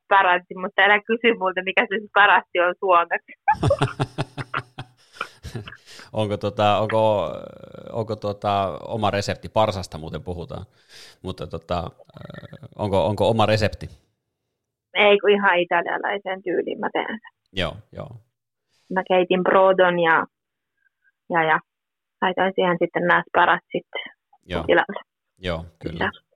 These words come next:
Speaker 2: Eli näistä vihreistä pötiköistä puhutaan.
Speaker 1: Jep.
Speaker 2: Kyllä. Joo, kuulostaa tosi, tosi hyvältä. Mennään takas,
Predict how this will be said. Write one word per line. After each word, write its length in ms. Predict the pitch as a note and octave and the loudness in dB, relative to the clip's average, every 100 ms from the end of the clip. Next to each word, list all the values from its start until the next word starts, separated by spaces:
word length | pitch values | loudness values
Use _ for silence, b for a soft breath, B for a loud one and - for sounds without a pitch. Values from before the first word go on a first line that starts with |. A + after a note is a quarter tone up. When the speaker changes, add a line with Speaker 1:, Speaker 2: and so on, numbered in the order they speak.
| _ | _
Speaker 2:
Eli 180 | E2+ E2+ | -6 -4
näistä 240 | F#2 - | -4 -4
vihreistä 480 | G#2+ G2+ G2+ F#2 G2+ | -2 0 0 -2 -4
pötiköistä 560 | - F#2+ F2+ F2 E2+ - | -8 -8 -6 -8 -10 -14
puhutaan. 460 | D#2+ E2+ - A#1 - _ _ _ _ _ _ - - - _ _ | -16 -16 -16 -18 -20 _ _ _ _ _ _ -16 -14 -14 _ _
Speaker 1:
Jep. 300 | - G3 F#3+ F#3 - - _ _ | -2 4 4 4 -6 -10 _ _
Speaker 2:
Kyllä. 300 | F#2 E2+ E2+ - - B B B B B B _ _ _ | -8 -6 -6 -10 -20 B B B B B B _ _ _
Joo, 360 | G2+ G2+ F2 E2 - - _ - | 0 2 2 -2 -12 -20 _ -8
kuulostaa 380 | G2 F2+ G2 | -6 -4 -4
tosi, 320 | F#2+ G#2 F#2+ - b b - | -2 -2 -2 -6 b b -6
tosi 280 | G#2 G2 | -2 -2
hyvältä. 300 | F2+ G#2+ F#2 | 0 2 0
Mennään 240 | F2+ G2 G2 | 0 -2 -2
takas, 320 | G2+ G#2 - | 0 0 -2